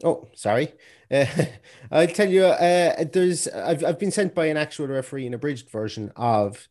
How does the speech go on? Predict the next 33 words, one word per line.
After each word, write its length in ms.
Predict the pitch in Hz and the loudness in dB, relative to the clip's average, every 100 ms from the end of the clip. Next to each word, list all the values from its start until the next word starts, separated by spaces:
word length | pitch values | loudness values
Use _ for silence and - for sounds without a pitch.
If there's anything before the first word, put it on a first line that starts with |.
| _ | _
this 260 | 135 120 - 131 | -2 -2 -2 -4
actual 400 | 123 - 110 107 | -4 -6 -10 -6
rule, 300 | 120 110 104 - | -2 -2 -2 -4
which 380 | 117 - - - | -4 -6 -6 -2
defines 600 | 127 - 165 151 131 - | -2 4 6 6 2 0
what 120 | 127 | 0
an 140 | 120 123 | 2 0
offside 460 | 113 - 117 107 | -2 -2 0 0
is. 220 | 101 - _ _ _ - - - - - - | -2 -6 _ _ _ -20 -20 -20 -20 -20 2
So 200 | 143 139 | 4 6
an 120 | 147 | 6
offside 400 | 196 - 190 165 | 6 6 4 4
offence 400 | 156 165 135 123 | 2 2 2 0
is 240 | - 120 - | -2 -2 -2
a 60 | 120 | -4
player 320 | 180 190 180 | 0 2 2
in 80 | 160 | 2
an 80 | 185 | 2
offside 360 | 220 - 156 | 2 2 0
position 440 | 131 123 127 135 - | 0 -2 -2 -4 -6
at 140 | 123 | -2
the 40 | 143 | 0
moment 300 | 160 151 123 | 2 0 0
the 60 | |
ball 260 | 165 170 156 | 2 2 2
is 80 | - | -2
placed 480 | - 156 143 - - | 0 0 0 -2 0
or 160 | 170 180 | 0 0
touched 560 | - 139 131 - - | -2 -4 -4 -12 -4
by 140 | 151 151 | 0 0
a 80 | |
teammate 580 | 151 - 135 127 120 120 - _ | -2 -4 -2 -2 -2 -2 -8 _
is 200 | 131 120 | -4 -2